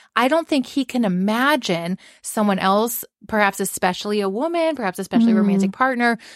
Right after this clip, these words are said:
Speaker 1: could understand that he has his own
Speaker 2: Right.
Speaker 1: needs and that's okay.
Speaker 2: Right.
Speaker 1: Because his mom has never,
Speaker 2: Right.
Speaker 1: ever demonstrated that that was okay.
Speaker 2: Yeah.
Speaker 1: So I don't think he knows how to do that, you know, like, even with friends or even with,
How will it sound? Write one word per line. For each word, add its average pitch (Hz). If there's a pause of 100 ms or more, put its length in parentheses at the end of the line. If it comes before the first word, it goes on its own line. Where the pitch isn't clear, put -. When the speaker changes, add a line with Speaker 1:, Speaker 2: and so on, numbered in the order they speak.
(120)
Speaker 1:
could 226
understand 226 (200)
that 196
he 226
has 202
his 202
own 185
Speaker 2:
Right. 226
Speaker 1:
needs 214
and 196
that's 196
okay. 185
Speaker 2:
Right. 214
Speaker 1:
Because 190
his 196
mom 185
has 170
never, 208
Speaker 2:
Right. 180 (240)
Speaker 1:
ever 202
demonstrated 175
that 175
that 170
was 180
okay. -
Speaker 2:
Yeah. 190
Speaker 1:
So 185
I 202
don't 220
think 240
he 240
knows 185
how 190
to 180
do 208
that, - (340)
you 220
know, 185
like, 214
even 285
with 311
friends 185
or 190
even 262
with, 240